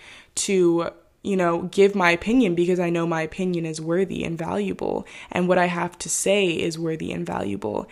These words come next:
and who I am is worthy and valuable. All of these things interconnect. Um, I feel like the next one, I put go on dates with yourself in my notes here, like, connecting with yourself. Like,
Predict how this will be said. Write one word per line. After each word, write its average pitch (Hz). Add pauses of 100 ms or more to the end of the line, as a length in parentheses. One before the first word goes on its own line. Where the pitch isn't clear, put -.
and 185
who 196
I 165
am 185
is 165
worthy 165
and 175
valuable. 165
All 208
of 240
these 220
things 202
interconnect. - (640)
Um, 185 (540)
I 233
feel 240
like 349
the 220
next 190
one, 254 (340)
I 226
put 247
go 190
on 185
dates -
with 180
yourself 175
in 180
my 170
notes 165
here, 214
like, 190
connecting 220
with 233
yourself. 247
Like, 214